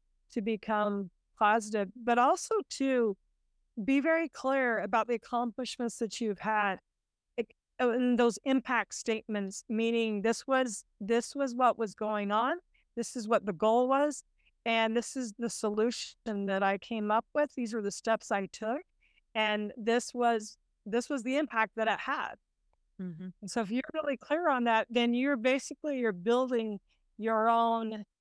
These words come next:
Speaker 1: your own value notebook, if you will, of this is what I bring to the table. These are my experiences. This is the things that I've learned through those experiences.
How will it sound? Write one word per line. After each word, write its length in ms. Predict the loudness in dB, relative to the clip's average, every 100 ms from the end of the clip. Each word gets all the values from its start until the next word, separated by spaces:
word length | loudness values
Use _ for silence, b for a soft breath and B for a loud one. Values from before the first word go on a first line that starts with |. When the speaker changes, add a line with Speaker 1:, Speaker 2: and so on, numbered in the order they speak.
| _ -6
Speaker 1:
your 240 | -2 2
own 560 | 2 2 0 -2 -4 -8 _ _ _ _ _ _ -12
value 880 | 2 4 6 6 4 4 2 0 -2 -4
notebook, 520 | 0 2 0 0 -2 -2
if 220 | -10 -6
you 120 | -2 0
will, 420 | 2 2 0 -4 -4
of 360 | 0 2 2 -2 _ _ -20 -20 _
this 240 | -4 -2 -2
is 120 | 0
what 120 | 2
I 100 | 2
bring 320 | 2 0 0
to 60 | -4
the 100 | -6
table. 460 | -4 -4 -4 -6 -4
These 320 | -2 -2 0
are 80 | 0
my 220 | 0 0 -6 _
experiences. 1080 | -14 -12 -8 -6 -4 -4 -8 -6 -6 -6 -14 _ _ _ _ -2
This 320 | 2 2 0
is 300 | -4 -4 -8 -4
the 120 | -2
things 280 | 0 0 0
that 100 | 2
I've 220 | 2 2
learned 460 | -2 -2 -2 -4 -8 -4
through 180 | -2 0
those 220 | 0 0
experiences. 1000 | -4 -6 -8 -4 -4 -4 -4 -4 -4